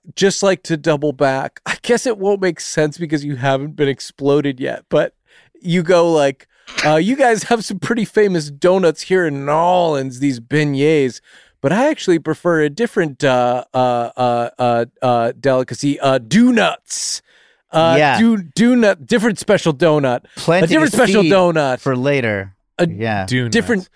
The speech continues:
Speaker 1: a
Speaker 3: And so
Speaker 1: do
Speaker 3: when
Speaker 1: nut.
Speaker 3: they see you get blown up
Speaker 2: Yeah.
Speaker 1: Mm-hmm.
Speaker 3: at the end, they'll remember. It'd be like, "Oh, that's
Speaker 1: Yeah.
Speaker 3: a callback."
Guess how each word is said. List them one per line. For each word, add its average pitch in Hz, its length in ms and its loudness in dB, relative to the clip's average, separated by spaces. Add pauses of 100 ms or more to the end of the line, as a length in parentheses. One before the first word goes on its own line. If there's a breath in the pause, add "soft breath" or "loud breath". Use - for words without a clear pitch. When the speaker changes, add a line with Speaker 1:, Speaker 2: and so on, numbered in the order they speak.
(200)
Speaker 1:
a 170 80 4
Speaker 3:
And 120 100 -2
so 262 180 4
Speaker 1:
do 240 80 4
Speaker 3:
when 202 140 4
Speaker 1:
nut. 135 100 -2
Speaker 3:
they 151 220 0
see 143 400 -2
you 117 480 -2 (840)
get 120 240 0 (520)
blown 123 440 -2
up 107 460 -6 (180)
Speaker 2:
Yeah. 123 280 0
Speaker 1:
Mm-hmm. 143 440 -2 (100)
Speaker 3:
at 123 180 -4
the 110 160 -4
end, 98 380 -6
they'll 117 340 0
remember. 123 520 -4
It'd 123 200 -4
be 123 80 -2
like, 120 160 -2
"Oh, 139 120 2
that's 131 100 2
Speaker 1:
Yeah. 131 200 2
Speaker 3:
a 101 40 -10
callback." 120 580 0